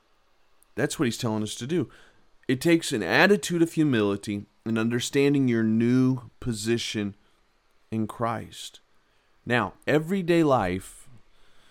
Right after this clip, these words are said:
is going to expose your flesh struggles. It's gonna do it. I wrote about it this week on the blog, brad mcclure dot org, O R G. I just wrote a quick little post about my Monday struggle, <laughs> and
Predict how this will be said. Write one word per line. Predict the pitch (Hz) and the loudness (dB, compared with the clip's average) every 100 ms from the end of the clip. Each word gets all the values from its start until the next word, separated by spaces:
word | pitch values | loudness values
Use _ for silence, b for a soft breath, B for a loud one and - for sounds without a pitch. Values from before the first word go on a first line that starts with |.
| b b b b b b b b | b b b b b b b b
is | 127 139 | 4 4
going | 135 135 131 | 4 4 6
to | 127 | 6
expose | 117 - - 123 113 110 113 110 - b b b | 4 2 2 4 6 6 4 -2 -12 b b b
your | - 104 | -6 -6
flesh | - 104 104 - | -2 0 0 -2
struggles. | - 78 73 - - - _ _ _ _ _ _ _ _ _ _ - | -6 -8 -8 -16 -18 -20 _ _ _ _ _ _ _ _ _ _ -16
It's | - | -2
gonna | 117 98 | 0 2
do | 92 | 0
it. | - - | -2 4
I | |
wrote | 131 139 | 8 8
about | 127 113 | 10 8
it | 107 | 6
this | 110 107 | 0 0
week | 110 110 104 | 2 2 2
on | 98 95 107 | -2 -2 -6
the | 95 | -6
blog, | 92 104 104 104 | -2 2 4 2
brad | 98 104 104 | 2 2 2
mcclure | 104 95 107 101 | 0 -4 -2 0
dot | 98 - | 0 -2
org, | - 107 110 113 - | -2 0 0 -2 -4
O | 104 | -2
R | 104 | -2
G. | 101 104 110 110 _ _ _ _ _ _ _ _ _ | -4 -8 -10 -10 _ _ _ _ _ _ _ _ _
I | 156 | -6
just | 175 131 | -4 2
wrote | 117 107 | 4 4
a | |
quick | - 113 107 | 4 0 2
little | 107 104 | 2 2
post | - 107 101 - | 2 4 4 2
about | 104 95 98 85 | 0 2 2 2
my | 95 | 0
Monday | 98 101 104 98 | -2 0 0 0
struggle, | 95 - 110 101 98 98 104 - | -4 -2 0 2 0 -4 -8 -14
<laughs> | 110 - | -12 -4
and | 123 113 95 | 0 0 -2